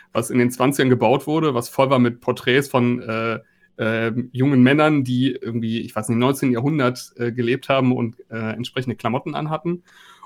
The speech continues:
Und dann kam das halt irgendwann zusammen, weil ich mir dachte, so, hey, wenn du schon einen Anzug tragen musst, dann kannst du es wenigstens richtig machen.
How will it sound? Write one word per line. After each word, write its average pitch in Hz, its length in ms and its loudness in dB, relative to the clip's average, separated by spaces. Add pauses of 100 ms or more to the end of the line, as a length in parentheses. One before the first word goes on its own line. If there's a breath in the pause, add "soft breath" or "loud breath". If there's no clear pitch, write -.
(120)
Und 131 200 6
dann 143 200 4
kam 151 160 4
das 131 180 2
halt 131 300 2
irgendwann 135 300 2
zusammen, 135 520 0
weil 123 140 0
ich 120 80 -10
mir 123 100 0
dachte, 120 260 -4
so, 113 140 -4
hey, 110 140 0
wenn 131 100 2
du 147 60 0
schon 135 180 -2
einen 139 80 -2
Anzug 147 180 -10
tragen 143 260 -2
musst, 151 180 -6
dann 113 100 -10
kannst 135 140 -8
du 120 40 -4
es - 80 -10
wenigstens 113 300 -4
richtig 202 220 -4
machen. 202 340 -2